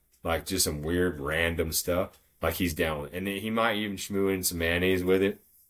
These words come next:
as gross as it is. So, but don't worry about it. You just come up with anything you want,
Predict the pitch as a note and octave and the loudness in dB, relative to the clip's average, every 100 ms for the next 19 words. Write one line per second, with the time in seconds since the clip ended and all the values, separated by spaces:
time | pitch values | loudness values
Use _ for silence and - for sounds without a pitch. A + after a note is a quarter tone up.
0 | _ _ - - F2 E2+ F2+ F2+ - F2 | _ _ -20 -10 -8 0 4 4 4 0
1 | F2 F2 F#2 - - - - - - - | 0 2 2 -2 -12 -20 -20 -20 -20 -20
2 | - - - - G2 F2 D#2+ D2 C#2+ _ | -20 -20 -12 -2 2 2 2 -4 -14 _
3 | F#2 A2 A#2+ A#2 G#2+ F#2 F#2 F2 F2 - | -2 4 6 6 4 2 0 0 -4 -10
4 | - G2+ G#2 B2 - - - C3+ C#3+ C3 | -14 -10 -6 -4 -6 -6 0 4 4 4
5 | A2+ A#2+ D3 D#3 D#3 D3+ C3 B2+ F#2 | 2 2 2 2 0 2 4 6 4